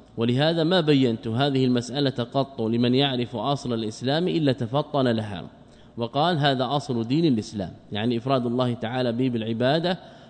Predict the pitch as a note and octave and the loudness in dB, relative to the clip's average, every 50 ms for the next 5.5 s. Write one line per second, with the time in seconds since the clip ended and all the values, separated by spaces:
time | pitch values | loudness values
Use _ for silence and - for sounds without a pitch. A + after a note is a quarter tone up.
0 | - - A2 A#2 C#3+ D3 C#3 B2+ B2 A#2+ - C#3+ C3+ A2+ B2+ A#2 A#2 A#2+ A#2 B2+ | -8 -6 -2 2 4 4 4 4 2 0 -2 -2 -2 -2 -2 -2 0 0 2 2
1 | B2+ B2+ A2 A2 G#2 A2+ A#2+ B2+ C3 C3 B2 B2 A#2+ A2+ - A#2 A2+ - B2+ B2 | 2 2 0 -2 -2 0 0 0 2 2 2 0 0 -2 -2 -2 -2 0 0 0
2 | A2+ A2 A2+ - C3+ C3 B2 A#2+ A2+ G#2 G#2 G2+ - C#3 B2+ A2+ - A#2 F2+ - | -2 -2 -2 -2 -2 0 2 0 0 0 -2 -4 -2 -2 -2 -2 -4 -8 -8 -6
3 | - A#2+ D3 D3 - F3 F#3 F3 C3 C#3 D3+ D3 C3 A#2 G#2 B2+ C#3+ - - D#3+ | -6 -6 -6 -4 -4 -4 -4 -2 -2 -2 -2 -2 -2 -2 0 -2 -2 0 0 2
4 | F3+ F#3 E3+ - - - - - - - - - - - - - A#2+ C3 C#3+ C#3 | 2 2 0 -2 -10 -20 -20 -20 -20 -20 -20 -20 -20 -16 -6 0 4 6 6 6
5 | C3+ A#2+ A2+ G2+ - G#2 G2+ F#2+ F#2 F2 | 6 4 2 0 -2 -4 -4 -4 -4 -6